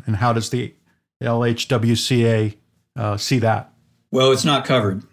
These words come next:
Speaker 2: There was a twenty twenty-two decision that specific, from the Benefits Review Board that spe-, specifically held that a claimant was not entitled to reimbursement for the cost of medical marijuana prescribed by his physician.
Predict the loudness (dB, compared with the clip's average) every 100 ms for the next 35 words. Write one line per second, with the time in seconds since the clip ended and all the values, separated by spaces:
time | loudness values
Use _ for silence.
0 | _ -8 -2 0 2 2 0 0 0 -2
1 | 0 2 0 -2 -2 -2 -2 -2 -2 0
2 | 0 2 0 0 -2 -4 -6 -6 -4 -4
3 | -6 -4 0 2 2 0 -2 -4 -2 0
4 | 0 0 0 -2 -6 -6 -8 -10 -10 -4
5 | -2 0 0 -2 0 0 0 0 -2 -4
6 | -12 -20 -20 _ _ -14 -10 -6 -2 0
7 | 0 -2 0 2 0 -2 -2 -2 -2 0
8 | 0 0 0 -2 -6 -6 -8 -4 -2 -2
9 | -4 -2 0 0 -2 -10 _ _ _ _
10 | -6 -2 0 0 0 0 0 2 2 2
11 | 0 -2 -6 -10 -12 -10 -2 2 2 2
12 | 2 0 -2 -4 -4 -2 -2 -2 -2 -2